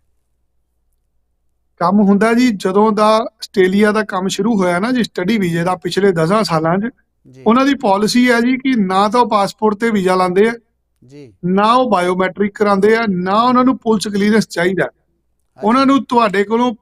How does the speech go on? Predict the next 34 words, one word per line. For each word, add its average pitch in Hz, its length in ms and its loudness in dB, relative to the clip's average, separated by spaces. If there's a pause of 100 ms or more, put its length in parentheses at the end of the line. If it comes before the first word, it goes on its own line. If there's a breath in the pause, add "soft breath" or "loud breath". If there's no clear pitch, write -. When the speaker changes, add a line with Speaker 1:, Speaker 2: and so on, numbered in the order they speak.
Speaker 1:
ਪਾਸਪੋਰਟ 208 560 0
ਦੀ 240 260 0
ਫੋਟੋਕਾਪੀ 190 540 -2
ਚਾਹੀਦੀ 233 400 0
ਹੈ, 226 40 -4
Speaker 2:
ਹੂੰ, 131 540 -20
ਹੂੰ। 123 80 -20
Speaker 1:
ਤੁਹਾਡੇ 240 320 2
ਐਜੂਕੇਸ਼ਨ 233 560 -2
ਡਾਕੂਮੈਂਟ 214 460 -2
ਦੀ 240 120 -4
ਫੋਟੋਕਾਪੀ 202 600 -4
ਚਾਹੀਦੀ 240 400 0
ਹੈ, 254 40 0
ਆਨਲਾਈਨ 247 760 2
ਦਰਜ 175 260 -2
ਹੁੰਦੀ 214 340 4
ਹੈ, 254 100 2 (200)
ਆਨਲਾਈਨ 254 460 2
ਹੀ 285 40 2
ਵੀਜ਼ਾ 202 300 0
ਆਉਂਦਾ, 226 400 0 (420)
ਆਨਲਾਈਨ 277 380 2
ਹੀ 277 60 4
ਬੰਦਾ 233 300 0
ਪ੍ਰਿੰਟ 214 320 -2
ਆਊਟ 226 200 -2
ਕੱਢ 220 240 -4
ਕੇ 240 120 -6
ਜਹਾਜ਼ 226 240 0
'ਚ 175 80 -10
ਬਹਿ 151 180 -4
ਜਾਂਦਾ 170 240 -4
ਜੀ। 135 80 -20